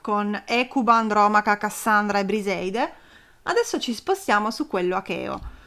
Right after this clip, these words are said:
Su quello acheo andiamo a conoscere la moglie del re dei re, Clitemnestra. Clitemnestra in realtà l'abbiamo già nominata durante la puntata su Elena perché, come sappiamo, è la sua sorella mortale. Elena è figlia di Zeus insieme a Polluce.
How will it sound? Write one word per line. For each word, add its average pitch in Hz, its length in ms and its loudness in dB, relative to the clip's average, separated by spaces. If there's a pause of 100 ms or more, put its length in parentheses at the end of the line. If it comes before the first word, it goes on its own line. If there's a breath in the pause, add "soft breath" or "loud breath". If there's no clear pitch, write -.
(100)
Su - 160 2
quello 359 200 4
acheo 427 240 6
andiamo 294 240 6
a 247 60 4
conoscere 277 680 4
la 302 100 6
moglie 269 380 8
del 240 140 4
re 277 200 2
dei 285 240 2
re, 196 260 0 (480)
Clitemnestra. 208 920 2 (1000 soft breath)
Clitemnestra 381 680 6
in 220 80 4
realtà 226 280 6
l'abbiamo 214 360 2
già 233 120 0
nominata 214 580 6
durante 190 360 0
la 196 80 2
puntata 214 400 -6
su - 180 -6
Elena 208 300 0
perché, 220 320 -4
come 240 220 -2
sappiamo, 208 560 0 (180)
è 269 140 0
la 277 100 0
sua 233 160 -2
sorella 202 480 0
mortale. 190 840 -2
Elena 226 340 0
è 196 40 -4
figlia 202 240 -4
di 196 180 -4
Zeus 196 500 2
insieme 196 320 -6
a 214 60 -4
Polluce. 214 680 0